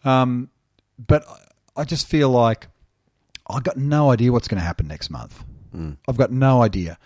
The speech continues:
Speaker 1: So the thought of committing to things on the horizon that extend beyond as far as I can see scares the absolute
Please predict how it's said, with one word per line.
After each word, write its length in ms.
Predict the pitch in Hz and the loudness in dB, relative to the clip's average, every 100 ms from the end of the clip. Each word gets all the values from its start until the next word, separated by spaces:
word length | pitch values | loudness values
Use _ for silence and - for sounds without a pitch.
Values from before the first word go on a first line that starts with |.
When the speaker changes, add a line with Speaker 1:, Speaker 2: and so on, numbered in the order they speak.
| _ _ - | _ _ -8
Speaker 1:
So 500 | - 127 123 120 131 | -2 2 2 2 0
the 120 | 127 | -4
thought 300 | 123 165 170 | -2 2 2
of 160 | 147 - | 2 0
committing 520 | - 123 123 123 120 | 0 2 4 2 0
to 120 | - | -2
things 600 | 104 - 113 104 98 87 - _ _ _ _ _ _ - | -4 -2 -2 -4 -6 -10 -18 _ _ _ _ _ _ -4
on 140 | 113 | -2
the 80 | 110 | 0
horizon 560 | 104 101 101 104 95 101 | -2 0 0 0 -2 -4
that 140 | 92 | -4
extend 500 | 90 - 117 107 95 | -6 -6 -4 -2 -2
beyond 500 | 98 101 101 95 90 _ - | -2 -2 -4 -6 -10 _ -14
as 120 | 104 | -8
far 240 | - 104 98 | -4 -2 -4
as 100 | 95 | -4
I 140 | 95 | -6
can 160 | - 90 | -8 -8
see 240 | - 107 | -4 -4
scares 420 | 95 - 104 95 | -4 -6 -6 -6
the 100 | 87 | -6
absolute 380 | 92 - 85 85 | -8 -8 -8 -14